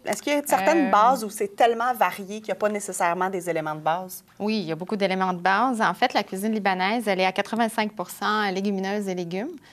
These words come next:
Speaker 2: C'est une cuisine de montagne qu'on dit. Donc, tout ce qu'on récolte en été, on le garde pour l'hiver. Beaucoup de conserves, beaucoup de, d'épices, euh, d'arômes. Donc, c'est très...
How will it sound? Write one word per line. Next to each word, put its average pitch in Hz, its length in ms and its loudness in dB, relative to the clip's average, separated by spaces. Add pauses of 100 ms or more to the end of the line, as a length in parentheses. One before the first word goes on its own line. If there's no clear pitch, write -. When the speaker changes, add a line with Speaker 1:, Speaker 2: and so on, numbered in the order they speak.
(220)
Speaker 2:
C'est - 320 -6
une 196 160 0
cuisine 220 400 2
de 202 100 6
montagne 202 680 2
qu'on 180 260 -2
dit. 185 320 -4
Donc, 185 340 0
tout 240 80 -2
ce 226 80 -4
qu'on 208 160 2
récolte 196 560 0
en 190 140 2
été, 196 480 0
on 185 120 2
le 180 260 0
garde 196 360 0
pour 202 180 0
l'hiver. 190 640 2
Beaucoup 190 220 -4
de - 60 -12
conserves, 196 680 2
beaucoup 202 360 -4
de, 185 280 4 (160)
d'épices, 214 680 2 (720)
euh, 165 580 -2
d'arômes. 208 640 2
Donc, 196 180 0
c'est 214 140 0
très... 220 580 4